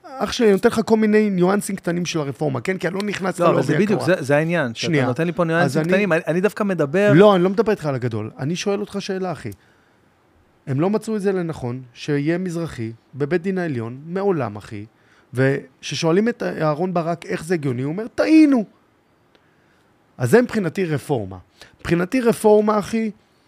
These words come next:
Speaker 1: זה ששופט ממנה שופט, ולא בצורה דמוקרטית,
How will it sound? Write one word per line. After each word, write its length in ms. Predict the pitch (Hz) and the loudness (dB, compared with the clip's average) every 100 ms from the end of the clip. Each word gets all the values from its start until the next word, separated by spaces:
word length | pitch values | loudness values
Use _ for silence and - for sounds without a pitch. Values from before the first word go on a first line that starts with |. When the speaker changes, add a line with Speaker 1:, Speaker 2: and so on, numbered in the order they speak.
| _ _ _ | _ _ _
Speaker 1:
זה 420 | 110 135 131 131 - | -4 0 2 0 -4
ששופט 580 | - 143 147 - 180 165 | -6 -4 -4 0 0 0
ממנה 320 | 131 120 131 | -4 -2 -4
שופט, 500 | - 123 208 - - _ _ - | -6 -6 -6 -6 -14 _ _ -2
ולא 200 | 135 165 | 2 2
בצורה 320 | 143 135 120 | 0 -4 -6
דמוקרטית, 720 | 113 117 117 220 220 233 _ | -6 -10 -6 -4 -4 -10 _